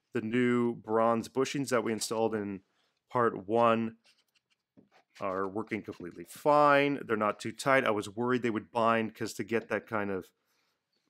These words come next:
perfect line bore on these is, uh, it's kinda difficult. So I, I'm glad it's running pretty smooth.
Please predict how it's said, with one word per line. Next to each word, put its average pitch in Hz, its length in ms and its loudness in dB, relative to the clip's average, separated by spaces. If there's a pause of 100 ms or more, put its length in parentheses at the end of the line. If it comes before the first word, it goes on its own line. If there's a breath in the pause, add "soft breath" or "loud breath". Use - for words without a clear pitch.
perfect 120 340 -4
line 110 520 0
bore 104 480 0
on 101 240 -2
these 98 420 -4 (540 soft breath)
is, 117 400 -2
uh, 101 320 0 (120)
it's 113 200 -6
kinda 135 280 2
difficult. - 640 -4
So 104 500 -2 (120)
I, 107 160 -8
I'm 101 160 -10
glad 104 460 -6 (840)
it's 104 220 -14
running 107 260 -6
pretty 95 240 -12
smooth. 87 480 -14